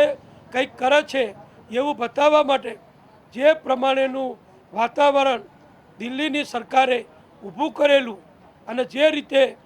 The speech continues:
બીજા રાજ્યોને ફળવાતો ઓક્સિજન ખોટી રીતે, ખોટા આંકડા, ખોટી માહિતી અને ખોટી જરૂરિયાત બતાવી અને વધારે મેળવવાનો પ્રયત્ન કરી બીજા રાજ્યોને,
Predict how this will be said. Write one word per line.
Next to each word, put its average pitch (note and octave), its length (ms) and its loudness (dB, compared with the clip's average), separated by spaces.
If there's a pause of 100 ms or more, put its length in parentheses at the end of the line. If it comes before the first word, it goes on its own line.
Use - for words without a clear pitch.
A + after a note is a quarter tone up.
(360)
બીજા C#4 380 0 (480)
રાજ્યોને C#4 540 0 (100)
ફળવાતો C4 480 0 (500)
ઓક્સિજન B3+ 640 -4 (520)
ખોટી D#4+ 340 -4
રીતે, D4 320 0 (500)
ખોટા C4+ 380 0
આંકડા, B3 440 0 (420)
ખોટી C4+ 300 -8
માહિતી B3+ 580 -4 (420)
અને B3+ 120 -6
ખોટી B3+ 400 -8
જરૂરિયાત C4+ 560 -2 (400)
બતાવી C#4 540 0 (520)
અને B3+ 120 -4
વધારે B3 380 0
મેળવવાનો C4 560 0 (440)
પ્રયત્ન C4 440 0
કરી B3+ 340 -4 (440)
બીજા C4+ 320 2
રાજ્યોને, C4 540 0